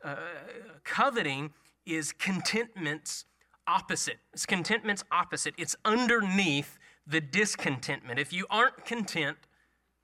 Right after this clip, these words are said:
you're coveting. You, you have a grass is greener on the other side sort of mentality. And if you're coveting, you're breaking the tenth commandment. Right? This is grounded in the moral law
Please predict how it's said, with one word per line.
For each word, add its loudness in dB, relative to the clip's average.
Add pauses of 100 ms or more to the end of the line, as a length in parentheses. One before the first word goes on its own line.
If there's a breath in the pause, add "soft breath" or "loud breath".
(180)
you're 2
coveting. 0 (440)
You, -2
you -4
have 4
a 0
grass 4
is -2
greener 4
on 2
the 6
other 8
side 6
sort 0
of 0 (420 loud breath)
mentality. 4
And 2 (200 loud breath)
if -2
you're 6
coveting, 6 (640)
you're 2
breaking 2
the 0
tenth 2
commandment. 4 (680)
Right? 2
This -2
is 0
grounded 8
in 2
the 2
moral 2 (160 loud breath)
law 4